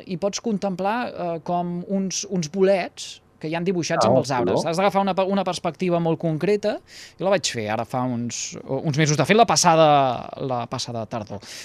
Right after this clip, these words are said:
Speaker 1: Eh, però mira, eh, com que jo no sóc un expert en turisme i, mm, coneixo, però no tant, a la Conca de Barberà ni Montblanc com el nostre convidat, el que farem serà demanar-li amb ell que ens ho expliqui. Quim Caral,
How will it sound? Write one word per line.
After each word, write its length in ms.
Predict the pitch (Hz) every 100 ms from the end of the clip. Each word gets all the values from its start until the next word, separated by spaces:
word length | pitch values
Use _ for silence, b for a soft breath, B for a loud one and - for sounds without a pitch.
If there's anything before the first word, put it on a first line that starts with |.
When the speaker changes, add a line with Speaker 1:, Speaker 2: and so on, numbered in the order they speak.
| B B
Speaker 1:
Eh, 680 | 165 170 170 160 156 151 147
però 140 | 160 160
mira, 280 | 165 127 104
eh, 400 | 151 139 139 139
com 160 | 147
que 120 | 147 143
jo 100 | 180
no 80 | 196
sóc 160 | 190
un 80 | 175
expert 420 | 156 - 151 147
en 120 | 160
turisme 580 | 143 151 143 135 139 135 -
i, 760 | - 147 143 139 131 131 131 131
mm, 480 | - 143 143 143 135 143 _ _
coneixo, 480 | 175 165 185 - 170
però 260 | - 175
no 240 | 170 175 175
tant, 520 | 180 170 151 139 143 -
a 100 | 151
la 80 | 143
Conca 200 | 160 147
de 80 | 143
Barberà 260 | 143 147
ni 160 | 160 165
Montblanc 560 | 160 151 151 143 135 147
com 180 | 151 151
el 40 |
nostre 400 | 151 - 160 147
convidat, 480 | - 139 127 156 - B B B
el 100 | 156
que 100 | 151
farem 180 | 143 160
serà 200 | 160 180
demanar-li 400 | 175 180 151 160
amb 120 | 139 123
ell 120 | 117
que 80 | -
ens 120 | 135
ho 60 | 139
expliqui. 480 | - 151 135 135
Quim 180 | - 202
Caral, 400 | 196 226 196 202